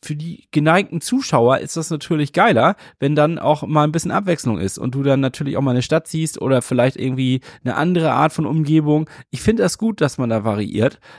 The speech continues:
und, äh, ja, wenn da jetzt, also ich finde das, ich finde diesen Durchstoß, finde ich, ich kann ihn nur supporten. Wir werden, wir kriegen hier kein Geld für, ne? Ganz ehrlich, wir kriegen kein,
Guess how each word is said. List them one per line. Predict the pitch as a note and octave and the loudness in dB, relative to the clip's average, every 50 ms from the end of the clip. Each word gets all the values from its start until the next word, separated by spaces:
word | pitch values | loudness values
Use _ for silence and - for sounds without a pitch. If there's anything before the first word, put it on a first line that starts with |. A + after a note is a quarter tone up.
| - _ | -20 _
und, | - C#3 C3 C3+ C3+ C#3 C3+ - | -2 2 2 4 4 2 0 0
äh, | - C3+ C3 B2+ B2+ - - - | 0 2 2 2 2 0 -2 -4
ja, | - F3 B2 F#2+ F2+ - _ | -2 0 0 0 -2 -6 _
wenn | - B2+ C3+ | -4 -2 0
da | C#3+ C3+ | 0 0
jetzt, | C3+ C#3 C3+ C3 - - | 0 0 -2 -4 -6 -8
also | - - C3+ C3+ C3 A#2 | -6 -4 -4 -2 -2 -4
ich | - - - | -4 -6 -6
finde | - - F3 E3+ D#3+ | -4 -4 -2 0 2
das, | D#3 D3+ D3 - - - - - _ _ _ _ _ _ _ - | 2 0 0 -2 -6 -12 -16 -18 _ _ _ _ _ _ _ -4
ich | F3 E3 - | -4 -4 0
finde | - A#3 A3 G#3+ G#3 F#3+ E3 | 0 2 2 4 2 2 2
diesen | E3+ D#3+ E3+ D#3+ | 0 0 0 2
Durchstoß, | E3 E3 E3+ F#3 - - F3+ E3 D#3 - | 4 4 4 4 2 2 0 -2 0 -2
finde | - D#3+ D#3 | -2 -2 -2
ich, | C#3+ - - - | -2 -6 -12 -12
ich | - A2+ C3 - | -8 -8 -8 -4
kann | - E3 D#3+ | -4 -2 0
ihn | D#3+ D#3+ | 2 2
nur | D#3+ D#3+ | 2 2
supporten. | D3+ - - D3 - - D3+ D3 - A2 A#2 | 0 -2 -4 -4 -2 0 2 2 0 0 -4
Wir | B2 B2+ | -2 0
werden, | D#3 D#3+ F3 E3+ D3+ | 0 0 0 -2 -4
wir | D3+ | -6
kriegen | C#3+ - A3+ A3+ G#3+ | -4 -2 0 2 4
hier | G#3 F#3+ | 2 2
kein | - - F#3+ | 2 0 0
Geld | F3+ F3+ F3 F3+ F3 | 2 2 2 2 2
für, | - - A#2 G2 | 0 0 0 0
ne? | G2 A#2+ C#3 C#3+ | 0 0 -2 0
Ganz | - D#3 D#3+ | -2 -2 -2
ehrlich, | - - D3 C3+ B2+ | -2 -2 0 0 2
wir | C3+ C#3+ C3+ | 2 0 0
kriegen | - - F3+ E3 | 0 -4 -6 -4
kein, | - - D3 C#3+ | -2 -2 -4 -4